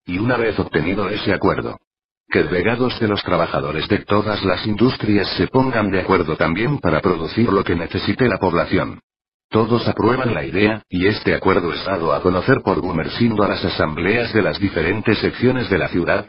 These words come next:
las que reciben la idea con grandes muestras de entusiasmo. Una era de prosperidad y de progreso se abre al frente de la ciudad redimida. En lo de adelante la producción se ajustará a las necesidades de la población,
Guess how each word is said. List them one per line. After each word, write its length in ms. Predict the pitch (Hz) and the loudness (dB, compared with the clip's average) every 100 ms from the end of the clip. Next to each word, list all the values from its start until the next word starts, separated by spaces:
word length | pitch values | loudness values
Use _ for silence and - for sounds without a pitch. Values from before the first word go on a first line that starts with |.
| - | -4
las 280 | 85 82 - | -2 -2 -2
que 100 | 113 | 0
reciben 500 | 101 98 117 117 107 | 0 2 2 4 2
la 120 | 82 | -2
idea 340 | 67 82 95 90 | -2 -2 -2 0
con 180 | 87 73 | 0 2
grandes 400 | 82 104 101 76 | 0 2 0 -2
muestras 500 | 110 120 - 85 - | -2 -2 0 0 2
de 140 | 92 | 2
entusiasmo. 800 | 82 80 90 110 85 - 58 55 _ _ _ _ - | 0 -4 -2 2 0 0 -10 -12 _ _ _ _ 2
Una 300 | 117 107 90 | 2 2 0
era 220 | 98 87 | 2 0
de 100 | 80 | 0
prosperidad 580 | 87 - 104 87 120 131 | -2 0 0 0 0 0
y 80 | |
de 120 | 117 - | 0 0
progreso 460 | 95 80 101 120 | 0 0 -2 0
se 180 | - 110 | 0 0
abre 240 | 101 110 | 0 -2
al 100 | 127 | -4
frente 380 | - 101 107 127 | 0 0 2 2
de 100 | 107 | 2
la 120 | 90 | -2
ciudad 320 | 80 85 92 85 | -2 -2 0 -2
redimida. 600 | 76 87 92 71 98 - _ _ _ _ - | -2 -4 -4 -6 -8 -12 _ _ _ _ -2
En 180 | 87 | 0
lo 100 | 95 | 0
de 120 | 82 69 | -2 -4
adelante 500 | 76 92 110 127 113 | 0 0 0 0 0
la 120 | 95 | 0
producción 540 | 95 82 - 101 101 | -2 -4 0 2 2
se 120 | - 87 | 0 0
ajustará 540 | - 87 - 82 87 | 0 -4 0 0 2
a 60 | 90 | 0
las 200 | 78 90 | -2 -2
necesidades 680 | 85 90 87 90 110 110 98 | -2 -4 -4 -4 -2 -2 -2
de 100 | 80 | -2
la 120 | 67 | 0
población, 600 | 92 85 78 92 104 | 0 0 2 2 0